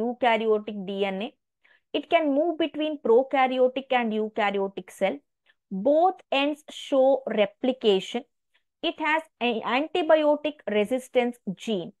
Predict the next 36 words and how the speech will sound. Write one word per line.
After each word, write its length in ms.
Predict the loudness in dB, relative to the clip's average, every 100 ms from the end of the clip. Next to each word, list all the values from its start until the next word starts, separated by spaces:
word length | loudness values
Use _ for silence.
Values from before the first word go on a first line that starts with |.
| _ _ _
ಯಾವ 340 | 0 2 2 0 0
ಕಾರಣಕ್ಕೆ 680 | 2 4 4 0 -4 -6 -2 0 -2
ನಾವು 160 | -4 -6 -4
ಪ್ಲಾಸ್ಮಿಡ್‌ಗಳನ್ನ, 1000 | -2 0 -2 -6 -8 -6 0 2 2 -2 -6 -2
ಬ್ಯಾಕ್ಟೀರಿಯಾದಲ್ಲಿರುವ 1120 | -2 -2 _ -4 0 2 2 2 0 0 -2 -4 -2
ಪ್ಲಾಸ್ಮಿಡ್‌ಗಳನ್ನ, 840 | -2 -2 -4 -8 -6 -2 -2 -2 -12 -4
so 60 | -2
when 120 | 0 -2
you 60 | -4 2
take 180 | 2 2 -2
a 20 | 0
bacteria, 600 | -2 -4 -8 -6 -4 -6 -6 -12 _ _ _ -2
along 320 | 2 2 0 -2
with 120 | 2
the 120 | 2
D 140 | 2 -2 -2 0
N 140 | 0
A 60 | -4
of 100 | -4
the 80 | -4
bacteria, 680 | -2 -4 -4 -10 -6 -2 -2
ಬ್ಯಾಕ್ಟೀರಿಯಾಸ್‌ದಲ್ಲಿ 1000 | 0 -2 -4 -6 -2 2 0 0 -4 -4
ಒಂದು 220 | -6 -8
ಸರ್ಕ್ಯುಲರ್ 680 | -4 -2 -4 -4 0 0 0
ಡಿ 200 | 0 0
ಎನ್ 220 | 0 -2
ಎ 40 |
ಅನ್ನ 140 | -6 -6
ನೋಡ್ತೇವೆ, 520 | -6 -4 -4 -8 -8 -8
which 180 | -10 -4
will 200 | -4 -2
be 100 | -4
in 60 | -6
a 80 | -4
circular 420 | -4 -2 -2 -2
form, 260 | -4 -8 -12